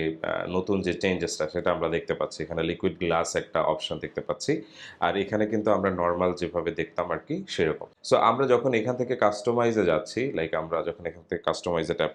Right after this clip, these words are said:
করছি, তখন দেখতে পাচ্ছেন যে এখানে কিন্তু চেঞ্জেস আছে। যেমন আইওএস টোয়েন্টি সিক্স এ আমরা কাস্টমাইজ করার পরে we can change the size of the clock here, যেটা আমরা আইওএস এইটিন এ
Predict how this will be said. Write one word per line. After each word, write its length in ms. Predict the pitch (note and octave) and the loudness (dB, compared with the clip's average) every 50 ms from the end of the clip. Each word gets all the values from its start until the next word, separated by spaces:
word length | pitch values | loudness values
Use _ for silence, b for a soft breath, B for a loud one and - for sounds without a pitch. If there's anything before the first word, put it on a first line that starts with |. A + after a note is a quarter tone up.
| - | -2
করছি, 200 | F2 E2+ - - C3+ C3 A2 | -4 -2 0 0 0 2 2
তখন 160 | G2 G#2 G2+ F#2 | 0 0 0 -2
দেখতে 160 | F#2 F#2 - F#2+ F#2+ | -2 -2 -2 -2 -2
পাচ্ছেন 200 | F#2 - - G#2+ G2 | -2 -2 -2 -2 -2
যে 40 | G2 | -2
এখানে 140 | F#2 G2+ G2 G2 | 0 -2 -2 -2
কিন্তু 140 | G2+ F#2+ F#2+ F2+ - | -2 -2 -4 -2 -2
চেঞ্জেস 260 | F2 E2+ D#2+ D#2+ E2 E2 D#2 | -4 -4 -4 -6 -6 -6 -6
আছে। 120 | - G2 G2 F#2+ | -6 -4 -4 -2
যেমন 140 | F2+ F#2+ F#2+ - B B B B B B - | -2 -4 -4 -8 B B B B B B 4
আইওএস 180 | F#2+ A2 G#2+ A2 | 4 4 4 2
টোয়েন্টি 200 | - B2+ B2 B2 - | -2 -4 -4 -4 -4
সিক্স 140 | - A#2 - - | -4 -4 -2 0
এ 20 | G2+ F2+ | 0 2
আমরা 120 | F2+ F2+ - F#2 | 2 0 0 0
কাস্টমাইজ 340 | F2+ - - G#2 G#2+ G#2+ G#2+ - | -2 0 0 0 0 0 2 2
করার 160 | G2 G2 F#2 - | 2 2 4 4
পরে 160 | G2 F#2+ G#2 C#3 D#3+ C3 G2 F#2+ | 4 4 6 4 4 4 4 2
we 60 | F#2+ F#2+ - | 2 2 2
can 140 | A#2+ B2+ D#3+ F#3 F#3 b b b b b b b b b _ _ _ _ _ _ _ _ _ _ _ _ _ _ _ _ _ _ _ _ _ _ - | 2 2 2 0 -6 b b b b b b b b b _ _ _ _ _ _ _ _ _ _ _ _ _ _ _ _ _ _ _ _ _ _ 2
change 300 | - A2 G#2+ G#2+ A2 A2 G#2+ G2+ | 4 6 6 4 2 0 0 2
the 80 | G#2 G2 - - | 2 2 2 2
size 440 | - F#2+ F#2+ F#2+ G2+ A#2+ D3+ E3 D#3 - - - - _ _ _ _ _ _ - E2 | 4 4 4 4 4 2 0 -2 -4 -6 -8 -10 -14 _ _ _ _ _ _ -2 -2
of 60 | E2+ - - | -2 0 -2
the 80 | F2+ - - - | -4 -4 -2 0
clock 260 | G2 F2+ E2+ E2 D#2 - - - | 2 4 4 4 2 -4 -8 -4
here, 180 | E2 D2 - D#2+ D#2+ | -2 -2 -2 -2 -2
যেটা 160 | F#2 E2+ G2+ F#2+ F#2 | -2 0 2 2 0
আমরা 160 | F2+ F2+ G2 G#2+ A2+ - - D#2 | 2 2 2 2 2 4 2 2
আইওএস 300 | E2+ E2 E2+ F#2 F#2+ - F2+ E2+ | 2 2 0 -2 -4 -2 -4 -4
এইটিন 240 | E2+ - F2+ F2+ | -4 -4 -4 -2
এ 20 | A2 | -2